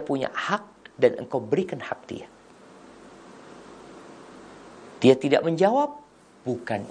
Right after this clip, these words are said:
urusan. Kadangkala ada bisikan-bisikan yang mengatakan, "Daripada dia terkena dosa, asal kau nggak usah salam." Enggak, orang itu kalau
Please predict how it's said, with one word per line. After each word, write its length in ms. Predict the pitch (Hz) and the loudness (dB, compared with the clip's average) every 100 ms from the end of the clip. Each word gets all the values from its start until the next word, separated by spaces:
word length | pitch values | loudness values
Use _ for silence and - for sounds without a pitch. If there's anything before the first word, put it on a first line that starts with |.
| 110 | -6
urusan. 380 | 95 85 - - - - - - - - - - - - - - - | -4 -6 -10 -12 -16 -20 -20 -20 -20 -20 -20 -20 -20 -20 -20 -4 6
Kadangkala 960 | 180 220 220 277 330 277 214 214 - - | 8 8 6 4 6 6 6 2 -2 2
ada 160 | 196 202 | 4 6
bisikan-bisikan 960 | 190 185 208 202 170 143 143 180 170 | 2 0 4 4 4 2 -2 0 4
yang 160 | 135 127 | 4 2
mengatakan, 560 | 120 120 113 117 151 151 - - | 2 2 4 2 2 0 -8 0
"Daripada 640 | 131 139 147 156 139 135 | 6 6 6 4 6 4
dia 240 | 127 131 - | 4 2 2
terkena 400 | 117 127 117 107 | 0 0 0 0
dosa, 480 | 123 151 156 120 113 - | 4 4 4 0 0 -2
asal 400 | - 135 - 139 | 0 0 2 2
kau 160 | 139 160 | 4 6
nggak 240 | 107 104 | 4 2
usah 80 | 101 | 0
salam." 400 | - 113 107 78 71 - - - - - - - - - - - - - - - - | 2 2 2 -4 -12 -20 -20 -20 -20 -20 -20 -20 -20 -20 -20 -20 -20 -20 -20 -8 2
Enggak, 180 | 165 143 | 4 6
orang 240 | 107 127 - | 6 4 0
itu 220 | 135 170 | -6 -6
kalau 480 | 170 117 98 87 | -4 -2 -2 -4